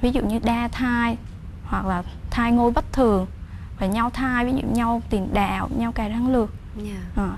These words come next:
Speaker 1: những cái bệnh lý đó cũng sẽ làm cho cái thai kỳ mình tăng nguy cơ. Ừm,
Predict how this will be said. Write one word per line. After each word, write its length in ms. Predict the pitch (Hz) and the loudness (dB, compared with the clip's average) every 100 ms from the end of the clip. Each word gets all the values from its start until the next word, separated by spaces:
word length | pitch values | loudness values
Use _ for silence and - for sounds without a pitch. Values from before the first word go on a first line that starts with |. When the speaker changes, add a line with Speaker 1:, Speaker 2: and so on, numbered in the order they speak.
| - - | -6 -2
Speaker 1:
những 100 | 226 | 0
cái 100 | 285 | 2
bệnh 180 | 214 | 2
lý 140 | 208 247 | 0 2
đó 340 | 254 240 285 - - - - - | 0 0 -2 -4 -10 -10 -12 -4
cũng 140 | - - | -2 0
sẽ 220 | 220 220 269 | 0 0 -2
làm 340 | 254 254 196 | 2 2 2
cho 80 | 226 | 0
cái 120 | 277 | -2
thai 200 | 277 262 | -2 -2
kỳ 140 | 233 196 | 2 2
mình 300 | 185 185 190 | 2 0 0
tăng 220 | 240 233 | 2 2
nguy 120 | 240 | 2
cơ. 360 | - 240 233 226 - - - - - - - - - | 4 4 4 0 -8 -14 -14 -14 -14 -12 -12 -12 -6
Ừm, 260 | - 196 | -2 0